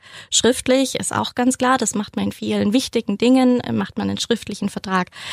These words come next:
Konkludent, das bedeutet durch schlüssiges Handeln. Das heißt, da sagt keine Partei wirklich, ja, ich will, sondern das ist ein schlüssiges Handeln. Stellen Sie sich einen Heiratsantrag vor, da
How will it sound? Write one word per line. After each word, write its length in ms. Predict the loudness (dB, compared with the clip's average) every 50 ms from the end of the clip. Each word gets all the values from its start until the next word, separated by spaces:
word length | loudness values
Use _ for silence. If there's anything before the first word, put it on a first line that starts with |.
| -12 -12 -6 0 4
Konkludent, 720 | 4 6 6 6 4 4 4 4 4 4 2 2 2 2
das 260 | 2 2 2 0 0 -2
bedeutet 440 | 0 2 2 2 2 2 0 0
durch 140 | 0 0 0
schlüssiges 540 | 0 2 2 2 2 0 0 -2 -4 -4 0
Handeln. 420 | 2 4 4 4 4 2 -2 -4 -6 _ -20 -20 -14 -8
Das 120 | -8 -4 0
heißt, 260 | 0 0 0 0 0
da 80 | -2 -2
sagt 280 | 0 -2 -4 -4 -4 -2
keine 300 | 0 2 4 4 4 2
Partei 520 | 2 -2 -6 -2 0 0 2 2 2 0 0
wirklich, 460 | 2 2 2 2 2 2 0 0 0 -4
ja, 340 | -4 0 0 2 2 2 0
ich 200 | -2 -6 -4 0
will, 280 | 2 2 4 4 4 4 2 -2 -6 -20 -20 -20 -10
sondern 520 | -4 -2 0 2 2 4 4 4 4 2 2
das 200 | 0 0 -2 -2
ist 220 | -2 -2 0 0
ein 80 | 0 0
schlüssiges 500 | 2 0 0 0 0 0 -2 -2 -4 -2
Handeln. 280 | -2 -2 0 -2 -2 -4 -6 -6 -6 -4 -2
Stellen 240 | 0 2 4 4 4
Sie 120 | 2 2
sich 180 | 2 2 2 2
einen 120 | 2 2
Heiratsantrag 680 | 2 2 2 0 0 -2 -4 -4 -4 -2 -2 -2 -2 -4
vor, 260 | -6 -6 -4 -4 -4 -2
da 240 | -2 -2 -2 -2